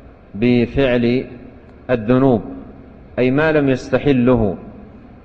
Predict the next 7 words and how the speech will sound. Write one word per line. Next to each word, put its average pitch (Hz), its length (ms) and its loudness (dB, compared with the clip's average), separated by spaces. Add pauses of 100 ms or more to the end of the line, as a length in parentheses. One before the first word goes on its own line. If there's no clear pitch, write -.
(380)
أما 110 220 -2
إذا 120 180 -2
استحل 135 560 -2 (880)
الذنب 120 420 0
فإنه 147 420 2
يكفر 143 360 2
بذلك، 101 520 -2